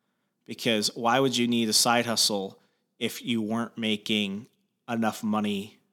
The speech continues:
from your day-to-day job. Okay, fair point.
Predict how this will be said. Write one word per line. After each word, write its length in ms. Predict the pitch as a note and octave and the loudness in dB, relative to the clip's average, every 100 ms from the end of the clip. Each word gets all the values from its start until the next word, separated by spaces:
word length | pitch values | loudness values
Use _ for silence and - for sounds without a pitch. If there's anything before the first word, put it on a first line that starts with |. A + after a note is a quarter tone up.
| _ _ | _ _
from 260 | B2 G#2+ | -4 -2
your 220 | G#2 G2 F#2+ | -2 -4 -4
day-to-day 600 | - G2+ F#2+ F#2+ F#2 E2+ | -4 -4 -4 -8 -8 -6
job. 440 | G2+ F2 D#2 B2+ _ _ _ _ _ _ _ _ _ _ _ _ - | -6 -6 -10 -16 _ _ _ _ _ _ _ _ _ _ _ _ -2
Okay, 500 | C#3+ C3+ A2 B2+ C#3 _ _ _ _ _ _ _ | 0 2 2 2 -4 _ _ _ _ _ _ _
fair 300 | _ - C#3 | _ -2 -2
point. 440 | C#3+ - G2+ B2+ | -2 -8 -4 -4